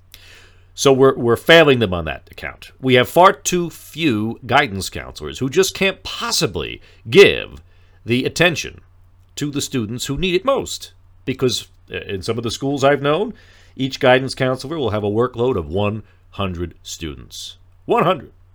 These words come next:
So that is very, very difficult. Sometimes two hundred students, by the way. It's very difficult to get to know a student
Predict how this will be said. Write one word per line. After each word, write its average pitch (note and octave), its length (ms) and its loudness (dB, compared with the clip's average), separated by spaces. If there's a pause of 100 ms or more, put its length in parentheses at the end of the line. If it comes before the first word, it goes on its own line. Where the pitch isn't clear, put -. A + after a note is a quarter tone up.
(420)
So - 120 -16
that F2+ 120 -4
is D#2 100 -10
very, G#2 720 6
very D2+ 220 -8
difficult. - 480 -16
Sometimes E3+ 460 -4
two G#3 160 -4
hundred C3 260 -6
students, - 260 -18
by G#1+ 160 -14
the G1+ 100 -16
way. G1+ 120 -16 (140)
It's - 160 -8
very A#3+ 200 4
difficult B2+ 440 -2
to F#2 60 -12
get G2 160 -6
to F#2+ 80 -8
know G2+ 180 -4
a F2+ 40 -4
student C#2 400 -14